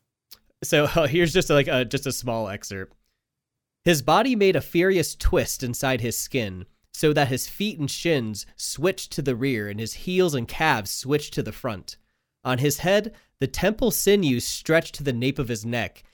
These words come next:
Speaker 2: each mighty, immense, measureless knob as big as the head of a moth, of, of a month-old child.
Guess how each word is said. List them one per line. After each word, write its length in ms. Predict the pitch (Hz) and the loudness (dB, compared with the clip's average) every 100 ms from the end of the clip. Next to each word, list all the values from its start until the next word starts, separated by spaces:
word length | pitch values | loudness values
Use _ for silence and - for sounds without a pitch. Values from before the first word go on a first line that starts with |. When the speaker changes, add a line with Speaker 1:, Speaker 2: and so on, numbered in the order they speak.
| _ - | _ -6
Speaker 2:
each 240 | 165 208 165 | -4 -2 -2
mighty, 420 | 139 151 196 208 | 2 2 0 -2
immense, 480 | 143 131 147 147 - | -2 2 2 0 -4
measureless 720 | 131 127 147 151 143 139 - | -2 2 2 2 0 0 -2
knob 420 | 127 127 117 107 | -2 0 0 -2
as 180 | 104 104 | -6 -8
big 240 | 95 139 | -2 -2
as 80 | 127 | 0
the 100 | 110 | -4
head 220 | - 139 | -4 -2
of 80 | 127 | -2
a 60 | 113 | -2
moth, 520 | 107 113 117 113 - - | -4 -4 -4 -6 -10 -8
of, 200 | 139 - - | -8 -8 -6
of 140 | 143 127 | -4 -2
a 120 | 120 | -4
month-old 480 | 117 131 139 117 101 | -2 -4 -2 -4 -4
child. 480 | 127 107 90 73 | -6 -4 -6 -12